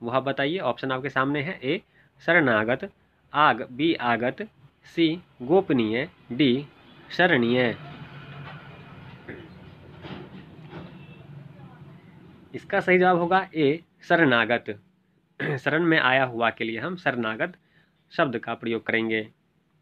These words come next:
सही वर्तनी वाले शब्द का चयन करें। सही वर्तनी वाले शब्द का चयन करें। ऑप्शन आपके सामने है, ए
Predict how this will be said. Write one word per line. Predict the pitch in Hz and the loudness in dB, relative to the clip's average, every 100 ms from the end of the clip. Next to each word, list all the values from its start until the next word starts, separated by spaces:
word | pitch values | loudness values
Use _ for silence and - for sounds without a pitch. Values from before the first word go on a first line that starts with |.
| _ _ _ _ _ _ _ _ _ _ _ _ _ - | _ _ _ _ _ _ _ _ _ _ _ _ _ 0
सही | 156 220 | 2 2
वर्तनी | 202 160 139 127 127 | 2 2 0 2 4
वाले | 117 113 147 139 - - | 4 4 2 -2 -10 -6
शब्द | - 180 127 | -2 0 -2
का | - 110 147 - - | 0 0 0 -8 -2
चयन | 151 127 | 2 2
करें। | 120 120 120 113 - - - - - | 2 0 2 0 -4 -20 -20 -20 -6
सही | 143 180 | 0 2
वर्तनी | 185 143 135 127 | 4 2 0 0
वाले | 123 117 117 113 | 0 0 0 -2
शब्द | 120 113 110 | -4 -4 -4
का | 120 160 - - - - | 0 0 -2 -20 -12 0
चयन | 131 160 | 2 2
करें। | 156 147 156 175 _ | 0 -2 -2 -6 _
ऑप्शन | 131 - - 202 | -8 -6 -6 -6
आपके | 139 - | -6 -6
सामने | 117 110 110 110 | -2 0 0 -4
है, | 110 107 - | -6 -10 -2
ए | 151 123 | 0 0